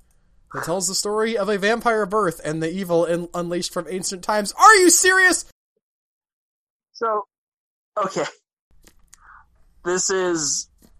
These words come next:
Speaker 2: a pre-existing movie he took scenes from.
Speaker 1: And read over, yes.
Speaker 2: And read over. Do
Speaker 1: Not
Speaker 2: you
Speaker 1: even
Speaker 2: think
Speaker 1: like a,
Speaker 2: he
Speaker 1: "I'm doing a review," or like, "This is a fun mashup." This is, this sounds deadly serious.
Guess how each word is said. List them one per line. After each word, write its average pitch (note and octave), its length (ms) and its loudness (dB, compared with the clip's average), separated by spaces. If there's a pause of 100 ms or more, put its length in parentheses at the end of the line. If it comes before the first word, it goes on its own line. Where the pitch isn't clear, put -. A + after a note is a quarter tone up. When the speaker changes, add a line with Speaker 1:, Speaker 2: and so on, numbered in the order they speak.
(480)
Speaker 2:
a F#3 120 -2
pre-existing G3 800 -4
movie D#3+ 420 -2
he E3 140 -8
took D3 200 -6
scenes E3+ 400 -4
from. A2+ 520 -4 (480)
Speaker 1:
And G3 220 -2
read A3+ 240 4
over, A#2 420 0
yes. D#3+ 560 -4 (100)
Speaker 2:
And D#3 180 -4
read E3 180 -2
over. B2 400 -4 (1120)
Do F3 100 -8
Speaker 1:
Not D#4 180 6
Speaker 2:
you F#4 60 8
Speaker 1:
even D#4+ 140 4
Speaker 2:
think C#4 100 6
Speaker 1:
like C4 180 6
a, C4+ 40 6
Speaker 2:
he B3 60 8
Speaker 1:
"I'm A#3 320 6
doing A#3 220 6
a G#3+ 80 2
review," B3 640 0
or A3 60 4
like, G#3 180 -2
"This G#3 120 -2
is F#3 80 -8
a F#3+ 80 0
fun A3 280 0
mashup." A#3 580 2
This C4+ 180 -4
is, G#4 100 -4
this C4+ 160 -4
sounds C#4 360 2
deadly G#3 420 -2
serious. F3+ 760 -8